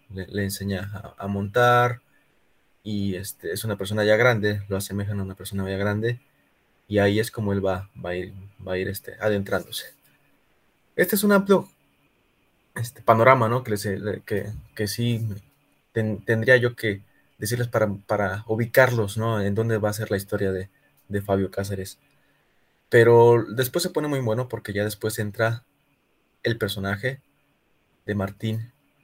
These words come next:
este, de Don Segundo Sombra, perdón, el título de la obra. Y Don Segundo Sombra, pues, va a ser un gaucho, va a ser un, una, una persona de las llanuras, una persona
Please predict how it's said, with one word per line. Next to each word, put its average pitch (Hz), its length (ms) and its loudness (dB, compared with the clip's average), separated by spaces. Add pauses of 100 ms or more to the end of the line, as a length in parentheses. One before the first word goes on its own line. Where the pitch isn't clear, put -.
(280)
este, - 560 -12 (640)
de 113 140 0
Don 117 300 0
Segundo 127 320 -2
Sombra, 123 320 0
perdón, 104 240 -2 (680)
el 104 160 -2
título 123 360 0
de 101 80 4
la 98 120 4
obra. 95 280 -2 (720)
Y 113 60 -4
Don 120 180 2
Segundo 175 260 0
Sombra, 151 520 0 (360)
pues, 101 140 -4
va 107 60 2
a - 20 2
ser 120 140 -2
un 117 100 0
gaucho, 104 380 0
va 104 80 0
a - 20 -6
ser 110 140 -6
un, 107 260 -4
una, 113 140 -2
una 107 260 -4
persona 110 280 -4
de 104 40 2
las 101 100 0
llanuras, 107 480 -2
una 110 200 -4
persona 110 480 -4